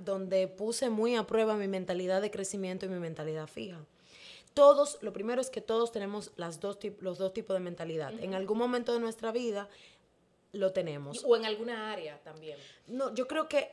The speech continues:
Speaker 1: honestamente en todo,
Speaker 2: Ujú.
Speaker 1: en todo, en todo lo podemos ser. El momento es, el, lo que define la mentalidad es el momento de la decisión.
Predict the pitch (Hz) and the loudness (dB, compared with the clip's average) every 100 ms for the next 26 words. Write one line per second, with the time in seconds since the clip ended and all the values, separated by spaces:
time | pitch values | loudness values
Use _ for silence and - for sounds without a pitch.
0 | - 214 220 233 240 220 214 226 220 196 | -8 -4 -2 -2 -4 -4 -4 -4 -4 -6
1 | 185 180 - 190 170 151 131 - - - | -8 -8 2 4 6 2 -2 -8 -16 -8
2 | 196 190 - 220 196 180 180 247 269 262 | -6 -2 4 4 4 2 2 4 6 6
3 | 233 202 196 190 185 156 - - 233 233 | 4 2 0 -2 -4 -6 -6 -4 0 0
4 | 233 240 254 254 254 247 247 247 - 214 | 0 0 0 2 4 2 0 -2 -6 -6
5 | 190 214 214 220 202 - 240 254 262 262 | -6 -6 -4 -4 -6 -4 -4 -2 -2 -2
6 | 254 240 226 226 - 233 220 202 202 208 | -2 0 2 0 0 0 0 -4 -6 -6
7 | 226 233 220 185 180 180 151 - 160 139 | -4 -2 -2 -2 -4 -6 -10 -8 -8 -10